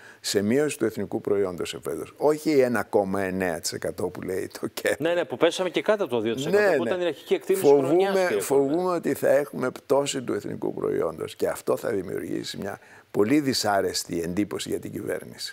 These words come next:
Speaker 2: Σας θυμίζει δ-, δύο χιλιάδες εννιά, γιατί έχουμε ήδη και στο ισοζύγιο τρεχουσών συναλλαγών θέμα, οι
Speaker 1: Άλλο
Speaker 2: εξαγωγές
Speaker 1: θέμα αυτό. Άλλο θέμα.
Speaker 2: πατώνουνε,
Speaker 1: Ναι.
Speaker 2: που, ναι, τι
Speaker 1: Τώρα
Speaker 2: σας
Speaker 1: και ο
Speaker 2: θυμ-
Speaker 1: τρόπος με τον οποίο υ-,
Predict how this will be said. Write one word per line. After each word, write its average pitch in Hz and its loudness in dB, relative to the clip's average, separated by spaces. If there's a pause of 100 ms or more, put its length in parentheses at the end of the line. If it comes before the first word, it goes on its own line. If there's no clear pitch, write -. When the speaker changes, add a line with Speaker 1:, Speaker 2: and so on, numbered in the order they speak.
Speaker 2:
Σας - -4
θυμίζει 170 0
δ-, 170 -2
δύο 143 2
χιλιάδες 147 2
εννιά, 104 -2
γιατί 123 -2
έχουμε 147 -2
ήδη 147 -2
και 135 -2
στο 117 -2
ισοζύγιο 123 -2
τρεχουσών 123 -4
συναλλαγών 123 -2
θέμα, 123 -2
οι - 2
Speaker 1:
Άλλο 139 2 (320)
Speaker 2:
εξαγωγές 117 2
Speaker 1:
θέμα 156 2 (100)
αυτό. - -10 (340)
Άλλο 120 2
θέμα. 156 4
Speaker 2:
πατώνουνε, 156 2
Speaker 1:
Ναι. 190 0
Speaker 2:
που, 170 -2
ναι, 185 0 (240)
τι - -12
Speaker 1:
Τώρα 139 10
Speaker 2:
σας - 2
Speaker 1:
και 127 6
ο 120 6
Speaker 2:
θυμ- 110 0
Speaker 1:
τρόπος 180 6
με 175 -2
τον 113 2
οποίο 110 0
υ-, 90 -4